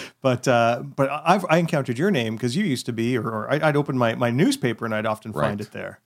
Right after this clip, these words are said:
Speaker 2: So most people who are outside of those two environments would know me through my writing. Uh, so since two thousand and, well, through, since nineteen ninety-eight, I've written occasionally for the National Post, but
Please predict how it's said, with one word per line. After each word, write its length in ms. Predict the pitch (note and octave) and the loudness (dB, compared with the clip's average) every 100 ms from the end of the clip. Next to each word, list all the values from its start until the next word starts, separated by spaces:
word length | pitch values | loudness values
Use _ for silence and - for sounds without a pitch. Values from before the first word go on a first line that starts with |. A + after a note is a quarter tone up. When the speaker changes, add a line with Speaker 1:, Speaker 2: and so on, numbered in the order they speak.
| - | -2
Speaker 2:
So 320 | G#2+ G#2 B1+ | 2 2 0
most 300 | F#2+ C#3+ - | 2 2 2
people 260 | B2+ - G2+ | -2 -2 -2
who 140 | F#2+ | 2
are 120 | F2+ | 4
outside 400 | G#2 - G2+ F#2 | 2 2 2 2
of 80 | E2+ | 2
those 220 | F2+ F#2 | 0 0
two 380 | - G2 F2+ E2+ | -2 0 2 0
environments 720 | D2 E2 F2+ F#2 D#2+ D#2+ - - _ _ _ - | -2 0 2 2 0 -4 -8 -18 _ _ _ -8
would 120 | F2 | -2
know 100 | F#2+ | 0
me 100 | F2 | 0
through 160 | - | -4
my 120 | D#2 D#2 | -6 -2
writing. 560 | F2 F#2 G2+ G#2 G2+ - | 0 2 4 2 0 -6
Uh, 60 | D#2+ | -20
so 220 | - E2+ | -12 -10
since 240 | D#2+ F2 - | -8 -10 -6
two 160 | A#2+ | -6
thousand 500 | - F#2+ F#2+ F#2 D#2 | -2 0 0 -2 -8
and, 280 | D#2 D2 C2+ _ _ _ _ | -8 -8 -10 _ _ _ _
well, 160 | F#2+ F#2 | -4 -4
through, 240 | - A2+ | -4 -8
since 240 | - G#2 - | -4 -4 -2
nineteen 300 | C3+ - G#2 | -2 -2 -2
ninety-eight, 680 | F2+ E2+ D2 B2+ G#2+ - _ _ _ _ _ _ _ | 0 -2 -2 -2 -2 -8 _ _ _ _ _ _ _
I've 260 | - D#2 E2 | -12 -12 -6
written 300 | F#2+ E2+ D#2+ | -6 -4 -8
occasionally 840 | D#2 - - - G3 C3 F#2+ D2+ C#2+ | -8 -12 -4 2 2 2 -2 -4 -8
for 120 | - | -10
the 60 | D2+ | -10
National 460 | D2 C#2+ - D2 | -8 -10 -12 -16
Post, 560 | C2+ D2 D2 A2 - E2+ | -14 -8 -6 -6 -10 -10
but 180 | D#2+ | -8